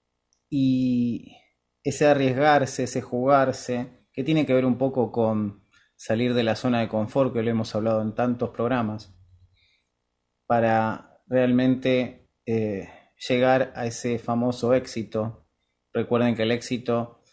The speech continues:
es algo que apunta a colmar esos sentidos. Y, y no es, a ver, eh, ser materialistas, ¿no? Yo creo que a todos nos gusta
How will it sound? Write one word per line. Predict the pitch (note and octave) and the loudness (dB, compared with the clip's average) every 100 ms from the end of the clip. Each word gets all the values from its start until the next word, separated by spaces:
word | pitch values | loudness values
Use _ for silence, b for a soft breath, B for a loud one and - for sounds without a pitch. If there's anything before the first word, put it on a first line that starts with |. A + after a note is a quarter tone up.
| _ _ | _ _
es | A2 A2 | -8 -2
algo | A#2 A#2+ A#2 G#2+ | 0 0 0 -2
que | F#2+ G#2+ G#2 G2+ F2 | -4 -4 -4 -6 -6
apunta | A2+ B2 B2 A#2+ | -8 -2 0 0
a | A2+ | -2
colmar | A2 A2 A#2 | -2 -2 0
esos | A2+ - G2+ | -2 -4 -8
sentidos. | A2 G#2+ B2 C3+ A#2 G#2 - - _ _ _ _ _ _ _ _ | -4 -4 -2 0 0 -2 -8 -20 _ _ _ _ _ _ _ _
Y, | - C3+ C3 C3 C3 A#2+ - _ _ _ _ _ | -4 0 2 0 -2 -4 -12 _ _ _ _ _
y | F3+ | -4
no | G3 | 0
es, | E3 C3 - - - - | 2 2 -2 -12 -16 -6
a | C3 | 0
ver, | B2 B2 A2+ - | 2 2 2 -4
eh, | A#2 A2+ G#2+ G#2 B B - | -8 -8 -8 -12 B B -16
ser | - C3+ | 0 2
materialistas, | C3 B2 B2 A#2+ A#2 A#2+ A#2+ - A2+ A2 - - | 4 2 0 2 2 0 -2 -4 -4 -4 -6 -14
¿no? | B2+ C3 C3+ | -6 -4 -4
Yo | D3+ | -4
creo | D3 D3+ | -2 -2
que | C3 C3 B2+ B B B B _ _ | 0 0 0 B B B B _ _
a | B2+ | -2
todos | - D#3 C3+ | 2 4 4
nos | A2+ A2 | 2 0
gusta | B2 B2 - B2 A#2 A2+ - | 0 -2 -2 0 0 -2 -10